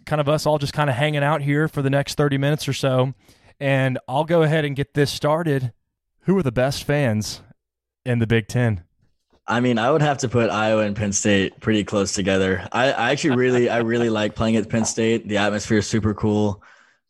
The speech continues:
Speaker 2: Um, I remember when we played there my freshman year, we got absolutely killed. Um, but, like, coming out of the locker room, they have, like, chain link fence,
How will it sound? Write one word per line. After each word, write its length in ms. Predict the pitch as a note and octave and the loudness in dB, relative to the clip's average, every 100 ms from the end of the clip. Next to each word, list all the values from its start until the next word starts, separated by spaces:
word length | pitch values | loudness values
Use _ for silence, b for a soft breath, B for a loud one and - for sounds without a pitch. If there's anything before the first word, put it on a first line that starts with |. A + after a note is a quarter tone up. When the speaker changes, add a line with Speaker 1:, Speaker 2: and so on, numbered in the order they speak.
| _ - | _ -2
Speaker 2:
Um, 520 | G2 F#2 F2+ F2+ F#2+ | 0 0 0 -2 -6
I 80 | - | -4
remember 240 | A#2 A#2 A2+ | 0 2 2
when 80 | |
we 80 | A2+ | 0
played 200 | A2 A#2 | 0 -2
there 120 | A2 | 0
my 200 | G#2+ G#2+ | 0 -2
freshman 440 | G#2+ A2 G#2+ - G#2 | -2 -2 -2 0 0
year, 480 | G2+ G2+ G2+ G2 - - | 0 2 0 -2 -8 -4
we 120 | A2 | 0
got 200 | G#2+ G2 | 2 0
absolutely 340 | G2 F#2 F#2+ | -2 -4 -4
killed. 520 | - G#2+ G2 G2 F#2 - _ _ _ _ _ | -4 -2 0 0 -2 -10 _ _ _ _ _
Um, 600 | G2 F#2+ F2+ G#2 G2+ F2 - _ - | 0 0 2 0 -2 -4 -14 _ -10
but, 320 | G2+ A2 G#2 | -2 -2 0
like, 200 | A2 G2+ | -2 -2
coming 220 | A#2+ A#2+ | -2 0
out 100 | A#2 | 2
of 60 | A2+ | 2
the 60 | |
locker 360 | G#2 G2+ G2+ A2+ | 0 -2 -2 0
room, 200 | A2 A2 | 0 0
they 80 | G#2+ | 0
have, 140 | G#2 | 2
like, 160 | G#2 F#2+ | 0 -2
chain 280 | - G#2+ G#2+ | -2 0 2
link 200 | A2 - | 0 0
fence, 500 | G#2+ G#2 G2 - | -2 0 0 -2